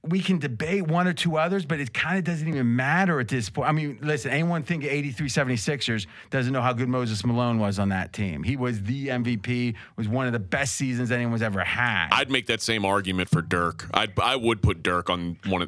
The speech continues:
Speaker 2: on the same list that you're talking
Speaker 1: Dirk
Speaker 2: about.
Speaker 1: never felt like, Dirk felt like he was, al-, to me, he always felt like he was a counterpuncher. He didn't feel like he was the guy that you,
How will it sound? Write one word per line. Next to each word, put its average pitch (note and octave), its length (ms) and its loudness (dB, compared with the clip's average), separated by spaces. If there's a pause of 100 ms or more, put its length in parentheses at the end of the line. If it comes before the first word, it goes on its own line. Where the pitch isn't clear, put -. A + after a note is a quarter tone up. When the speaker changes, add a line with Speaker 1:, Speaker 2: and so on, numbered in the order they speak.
Speaker 2:
on F2+ 120 0
the E2 60 -4
same E2 240 0
list D#2+ 200 -2
that - 160 -4
you're F2+ 80 0
talking F2 360 0
Speaker 1:
Dirk G#3+ 120 2
Speaker 2:
about. A2+ 100 0
Speaker 1:
never F#3 240 2
felt C#3+ 340 -4
like, B2 380 -6
Dirk G#3+ 220 0
felt G3 240 0
like E3+ 160 0
he D3+ 80 -2
was, D3 140 -6
al-, C3+ 180 -6
to D#3 120 0
me, G3+ 280 2 (140)
he D3 60 -10
always F3 280 -2
felt F3 180 2
like E3 140 0
he D3 80 0
was C3 100 -2
a B2+ 80 0
counterpuncher. A2 920 -2 (280)
He C#3 120 -4
didn't E3 200 -4
feel E3+ 300 0
like D#3 160 0
he C#3+ 80 -4
was C#3 140 -4
the B2+ 80 -2
guy C3 300 2
that A#2+ 220 -6
you, C3+ 140 -4